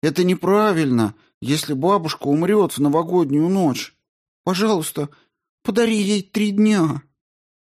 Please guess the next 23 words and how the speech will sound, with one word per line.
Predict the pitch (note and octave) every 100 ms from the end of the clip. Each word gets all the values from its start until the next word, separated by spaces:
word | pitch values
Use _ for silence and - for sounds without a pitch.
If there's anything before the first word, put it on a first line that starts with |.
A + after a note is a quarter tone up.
| _
Если | - F3+ - G#3 G#3 - _ -
нужно, | A3+ A#3+ F#3+ D3+ C#3+ - _
возьми | C3 G3+ F#3+ A3+ A3
их | F#3
из | G3
моей | G#3 A#3 G#3 G#3+ G#3 D#3
жизни. | C3+ D3+ C#3+ C3 A2+ C3+ - _ _ _ _
У | F#3+
меня | A3+ A#3+
ещё | A#3 - A#3
много. | A#3 A#3 A3 D3+ C#3 C3+ _ _ _ _ _ -
А | D#3
бабе | G#3 G3 G3+
Шуре | - A3+ A3+ D#3 - _ _ _
отдай». | - G3 A#3 F#3 C3+ C#3+ C3 _ _ _ _ _ _ _ _ _ _ _
Как | - A2 B2+
же | F#2+ -
мы | E2 A#2+
заблуждались | G#2 - F2+ F#2 - - - - - - - _ _
там, | F#2+ F2 E2+ C#2+ - -
в | E2
небесных | D#2+ D#2 E2+ F#2 - -
чертогах. | - - - G1+ G1+ - - -